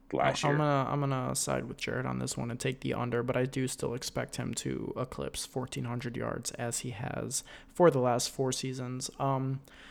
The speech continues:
Speaker 1: That's
Speaker 2: talking
Speaker 1: crazy.
Speaker 2: about another receiver who is not yet elite, but, uh, the Titans hope he can become elite, is Corey Davis. So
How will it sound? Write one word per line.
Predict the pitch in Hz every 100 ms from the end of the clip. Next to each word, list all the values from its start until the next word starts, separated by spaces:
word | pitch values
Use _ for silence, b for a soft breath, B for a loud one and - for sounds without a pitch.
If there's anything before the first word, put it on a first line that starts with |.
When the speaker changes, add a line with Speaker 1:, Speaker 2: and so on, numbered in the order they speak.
| b b b b b b -
Speaker 1:
That's | 165 -
Speaker 2:
talking | 165 165
Speaker 1:
crazy. | 170
Speaker 2:
about | 160 156
another | 135 143 151
receiver | 147 143 165 156 160
who | 120 135
is | 127 120
not | 135 135 -
yet | 135 139
elite, | - 156 165 - -
but, | 135 127 -
uh, | 127 123
the | 123
Titans | - 135 135 131
hope | 139 131
he |
can | 123 127
become | 131 - 139 135
elite, | 120 123 123
is | 123 -
Corey | - 139 120
Davis. | - 113 - - - - -
So | - 131 127 123 123